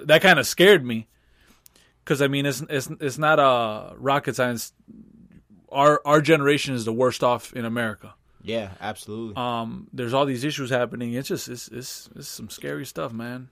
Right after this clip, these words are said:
Speaker 2: And, and I think all the concerns that people have on the left, they're the same concerns as the people on the right. They just aren't seeing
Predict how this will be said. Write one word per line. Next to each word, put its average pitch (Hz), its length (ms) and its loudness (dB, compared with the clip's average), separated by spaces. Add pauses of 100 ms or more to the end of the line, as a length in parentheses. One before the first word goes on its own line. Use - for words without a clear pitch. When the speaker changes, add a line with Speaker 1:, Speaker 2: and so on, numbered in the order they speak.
Speaker 2:
And, 151 240 -8 (140)
and 170 160 -4
I 175 80 2
think 220 400 -8
all 165 200 4
the 175 140 -6
concerns 147 920 -8 (100)
that 117 280 -8
people 135 360 -10
have 127 500 -6 (720)
on 123 180 -4
the 117 100 -6
left, 117 640 -6 (1800)
they're 233 240 4
the 294 120 -4
same 233 320 -4
concerns 214 680 -8
as 160 260 -6
the 156 100 -6
people 190 380 -6
on 151 200 -2
the 127 100 -4
right. 160 380 -4 (480)
They 147 240 -2
just 156 560 -2 (460)
aren't 143 320 4
seeing 160 480 -4